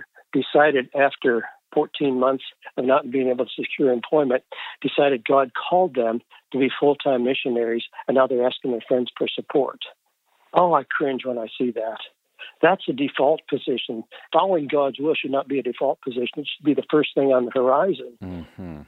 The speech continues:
Speaker 1: And we ought to recognize that as such. But it's a, a matter of finding your authenticity. So personal understanding. Of course, the scripture is rich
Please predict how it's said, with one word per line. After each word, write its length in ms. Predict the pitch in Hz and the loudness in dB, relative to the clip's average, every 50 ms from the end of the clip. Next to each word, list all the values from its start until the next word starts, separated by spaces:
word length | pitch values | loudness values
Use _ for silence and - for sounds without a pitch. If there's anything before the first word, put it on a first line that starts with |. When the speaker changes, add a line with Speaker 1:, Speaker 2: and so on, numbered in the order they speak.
| _ _ - | _ _ 0
Speaker 1:
And 180 | 143 135 131 | 2 2 4
we 100 | 135 143 | 4 4
ought 60 | 139 | 4
to 100 | 135 131 | 4 2
recognize 680 | 117 123 143 160 151 - 180 135 131 127 123 113 117 113 - - | 2 0 -2 -2 0 0 -2 -2 0 -2 0 0 0 -2 -2 0
that 220 | 135 123 123 120 _ - | 0 0 0 -2 _ -8
as 80 | 127 120 - - - | -10 -10 -8 -2 0
such. 240 | 143 113 120 113 - - - - - _ _ _ - | 0 0 0 -4 -6 -10 -10 -10 -14 _ _ _ 2
But 180 | 175 143 123 - - - - - - - _ _ _ _ _ _ | 4 4 4 2 -4 -14 -14 -16 -18 -20 _ _ _ _ _ _
it's 160 | - 151 - 185 | -8 -6 -2 -2
a, 100 | 165 143 - - - - | -2 -2 -2 -6 -2 0
a 60 | 156 | 2
matter 280 | 139 143 147 151 147 139 | 4 4 4 6 4 4
of 80 | 127 - - | 2 0 -2
finding 340 | - 143 147 147 139 143 139 - _ _ _ - _ _ _ _ - | 0 2 2 2 2 0 0 -2 _ _ _ -20 _ _ _ _ -2
your 160 | - 156 151 | 0 2 4
authenticity. 800 | 135 131 131 - - 127 117 - 143 135 - - 135 117 120 110 - - | 4 2 2 0 -4 -4 -4 -4 -4 -6 -4 -4 -4 -2 -2 -6 -6 2
So 180 | - 151 143 - - - - | 4 4 4 4 0 -2 0
personal 460 | 175 170 170 - - - 202 180 185 _ - | 0 0 0 -2 -2 2 2 2 0 _ -2
understanding. 760 | 160 170 156 165 - - - - 160 156 170 175 143 120 113 - - _ _ _ _ _ _ - | -2 0 0 0 -2 -2 -4 0 2 2 2 2 0 -2 -6 -8 -14 _ _ _ _ _ _ -2
Of 80 | - | 2
course, 160 | - 180 151 - | 4 4 2 2
the 80 | 147 - - - - | -2 -6 -6 -10 -4
scripture 480 | - 226 240 240 - - 147 127 123 | 2 2 2 2 0 -2 0 2 2
is 80 | 117 110 - | 2 0 -2
rich 320 | 127 113 127 147 147 - | -2 2 4 4 4 2